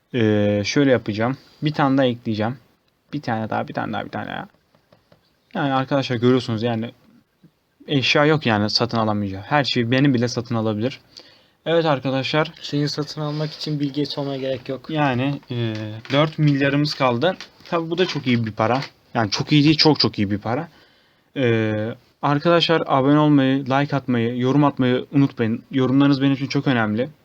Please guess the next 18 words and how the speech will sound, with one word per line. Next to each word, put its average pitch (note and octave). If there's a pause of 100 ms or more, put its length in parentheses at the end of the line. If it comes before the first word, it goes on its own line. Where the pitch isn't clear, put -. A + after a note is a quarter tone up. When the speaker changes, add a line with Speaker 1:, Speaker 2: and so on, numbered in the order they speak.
(600)
Speaker 1:
E, B2 (560)
like C#3 (600)
da B2
tabii A2
ki A2+
atın. C3
Bazı C3+
arkadaşlar C3
diyor B2
işte A#2
para A#2
kazanıyor A2+
like'tan G#2+
falan. A#2
Arkadaşlar B2+
like'tan A#2
para A#2+
kazanmıyoruz. A#2+